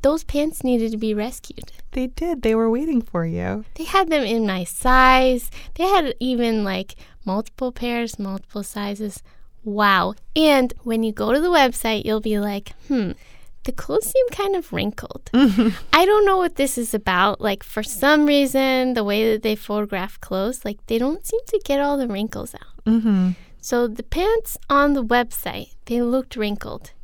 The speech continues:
Speaker 1: And I was like, "I'm, I'm just gonna try it." I tried it. They came. They were not wrinkled.
Speaker 2: What?
Speaker 1: They went in the mail to me, and they weren't wrinkled. They were great.
Speaker 2: Oh, my gosh.
Speaker 1: I don't understand.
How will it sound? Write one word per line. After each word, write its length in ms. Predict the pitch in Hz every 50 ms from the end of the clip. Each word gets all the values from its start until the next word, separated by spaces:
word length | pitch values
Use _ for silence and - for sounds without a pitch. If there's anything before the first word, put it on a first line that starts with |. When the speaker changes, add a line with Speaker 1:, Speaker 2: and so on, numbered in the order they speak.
| - -
Speaker 1:
And 120 | - 220 220
I 80 | 226
was 140 | 226 226 -
like, 200 | 226 214 208 - - -
"I'm, 320 | - 226 226 233 233 240 247 - -
I'm 160 | 240 247 254
just 260 | 254 - 294 - -
gonna 200 | - 320 311 302
try 300 | 302 - - - 339 330
it." 160 | 240 226 - - - - - - - - - - - - - - - - - -
I 60 | -
tried 340 | - - - 202 196 208 240
it. 160 | 311 415 - - - - -
They 140 | - 214 202
came. 340 | - - - 196 208 247 262 - - -
They 100 | 233 226
were 120 | 214 202
not 220 | 196 196 220 285
wrinkled. 480 | 339 294 285 294 - - 226 214 - - - - -
Speaker 2:
What? 220 | - 339 359 349 349 - - - - - - -
Speaker 1:
They 120 | - 269 277
went 260 | 277 294 294 262 - -
in 220 | 262 294 302 311
the 60 | 330
mail 380 | 311 302 339 359 320 247 220 220
to 160 | - - 240
me, 260 | 240 254 262 254 220 -
and 180 | 220 220 220
they 100 | 226 233
weren't 300 | 233 233 254 269 277 254
wrinkled. 360 | 277 302 294 - - 226 -
They 140 | - 220 226
were 200 | 240 247 262 247 - - -
great. 300 | - - 262 320 339 - - - - - - - - - - - - - - - - - - - -
Speaker 2:
Oh, 40 | 269
my 140 | 285 294
gosh. 540 | 285 - 320 330 330 302 240 202 - - - -
Speaker 1:
I 100 | 254 254
don't 220 | 269 277 277 285 285
understand. 760 | 277 269 262 240 226 - - 214 208 208 208 208 214 - -